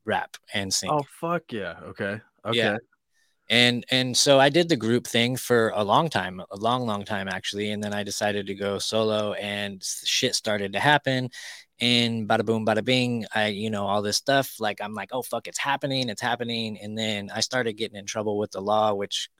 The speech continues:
Speaker 1: I think was set up on me, but, you know, it is what it is. Um,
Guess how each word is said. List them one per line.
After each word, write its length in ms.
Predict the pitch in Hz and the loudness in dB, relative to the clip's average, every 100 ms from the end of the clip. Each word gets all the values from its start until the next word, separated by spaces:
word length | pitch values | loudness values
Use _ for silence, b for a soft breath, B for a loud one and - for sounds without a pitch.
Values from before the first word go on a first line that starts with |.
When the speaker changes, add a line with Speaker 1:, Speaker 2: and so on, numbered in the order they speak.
| - | -10
Speaker 1:
I 60 | 107 | -10
think 320 | - 113 98 _ | -6 -8 -8 _
was 400 | 107 95 - - _ _ _ | -12 -8 -8 -12 _ _ _
set 380 | - - 117 107 | 0 2 2 2
up 160 | 101 - | -2 -2
on 200 | 104 110 | -2 0
me, 140 | 110 110 | 0 0
but, 280 | 104 98 98 | 0 0 0
you 120 | 131 | 0
know, 180 | 123 104 | 2 0
it 80 | 104 | 0
is 160 | 104 101 | -2 -2
what 160 | 104 | -2
it 120 | 101 | 0
is. 240 | 107 107 - B B B B B B - | 0 -2 -4 B B B B B B 2
Um, 360 | 127 127 113 | 6 6 2